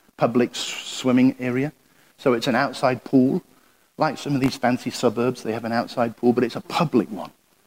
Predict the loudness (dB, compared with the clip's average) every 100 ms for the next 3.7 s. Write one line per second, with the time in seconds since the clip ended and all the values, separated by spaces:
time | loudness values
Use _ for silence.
0 | _ _ _ _ _ _ _ -2 0 -2
1 | -6 -10 _ -6 0 0 2 0 2 4
2 | 4 4 2 0 0 -6 -14 -14 -18 -20
3 | -10 0 2 4 2 2 -2